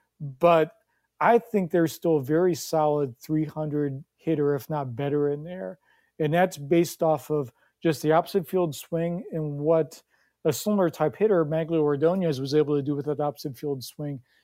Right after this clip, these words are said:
as he aged. Um, if you look at Magglio Ordonez in, in his, I think his age thirty-six season, <clears throat> he was still a three hundred hitter,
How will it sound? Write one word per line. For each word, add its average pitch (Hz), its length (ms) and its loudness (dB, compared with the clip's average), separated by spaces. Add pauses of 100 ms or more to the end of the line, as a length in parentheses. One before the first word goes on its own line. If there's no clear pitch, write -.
(160)
as 143 140 -2
he 185 200 2
aged. 185 420 -4 (100)
Um, 156 260 -4
if 160 200 -4
you 214 180 -2
look 240 160 0
at 175 140 -2
Magglio 165 340 0
Ordonez 151 640 -2
in, 156 240 -6
in 147 120 -6
his, 160 420 0 (440)
I 156 40 4
think 208 140 6
his 190 140 6
age 170 300 4
thirty-six 170 540 0
season, 160 460 -4 (120)
<clears throat> - 680 -16
he 254 160 4
was 320 180 4
still 202 260 4
a 151 40 0
three 170 220 0
hundred 143 320 -4
hitter, 160 400 -2